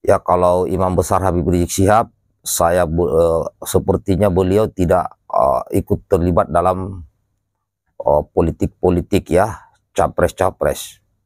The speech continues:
Tapi saya yakin Habib,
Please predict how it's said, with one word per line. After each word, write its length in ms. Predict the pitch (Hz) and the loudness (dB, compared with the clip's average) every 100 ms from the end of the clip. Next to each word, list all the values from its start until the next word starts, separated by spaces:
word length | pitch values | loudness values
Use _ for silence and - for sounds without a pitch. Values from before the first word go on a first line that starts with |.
| _ _ _ _ _ _ _ _ _ | _ _ _ _ _ _ _ _ _
Tapi 240 | - 92 98 | -4 -2 -2
saya 480 | - 110 113 113 113 | 2 2 4 4 2
yakin 640 | 117 120 131 135 131 135 _ _ _ _ _ _ _ _ _ _ _ _ _ _ _ | 0 0 0 -2 -6 -12 _ _ _ _ _ _ _ _ _ _ _ _ _ _ _
Habib, 560 | - - 127 147 135 | -6 2 4 4 2